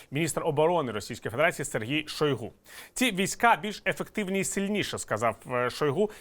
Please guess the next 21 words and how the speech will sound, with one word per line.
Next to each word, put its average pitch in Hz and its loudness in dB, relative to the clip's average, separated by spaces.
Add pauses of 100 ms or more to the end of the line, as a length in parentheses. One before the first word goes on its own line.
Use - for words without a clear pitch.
відповідаючи 160 2
на 156 -2
запитання 160 2
про 156 0
необхідність 156 -4
відновлення 151 0
управління, 160 0
яке 151 2
займалося 151 2 (120)
контрпропагандою. 143 0 (340)
Пропаганда, 147 4
на 139 2
думку 156 -2
керівника 143 2
російського 147 -2
військового 139 0
відомства, 185 -4
має 143 4
бути 143 -2
розумною, 156 0
грамотною 131 0